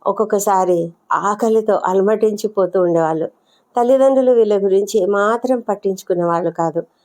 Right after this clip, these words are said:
తగిన ఆహారం తెచ్చిపెట్టాలని, వాళ్ళ పట్ల శ్రద్ధ చూపించాలని వారికి అసలు ఏమీ ఉండేది కాదు. ఎందుకంటే ఎవరైనా అంతే కదా,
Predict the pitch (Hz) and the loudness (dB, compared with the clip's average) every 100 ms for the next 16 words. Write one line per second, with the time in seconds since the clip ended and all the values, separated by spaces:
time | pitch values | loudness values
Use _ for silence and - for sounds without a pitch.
0 | _ _ - 220 220 214 202 208 233 240 | _ _ -2 0 2 2 0 0 0 0
1 | 233 214 196 196 185 180 185 175 170 170 | 0 -2 -2 -4 -4 -2 -2 0 0 -2
2 | - _ 185 190 180 190 190 220 214 180 | -4 _ -2 0 0 -2 -2 -4 -2 -2
3 | 180 190 190 185 185 185 185 170 175 170 | -2 -4 -4 -2 -2 -2 -2 0 -2 -2
4 | - _ - _ 240 247 254 240 262 220 | -6 _ -20 _ -2 0 -2 0 2 2
5 | 220 226 196 180 180 170 170 165 170 - | 2 2 2 2 2 0 -4 -6 -6 -4
6 | 185 202 202 196 202 233 - _ _ _ | -2 -2 -2 -2 -2 -4 -6 _ _ _
7 | 190 180 190 190 202 180 190 185 175 202 | 0 2 2 2 0 0 -2 0 -2 -2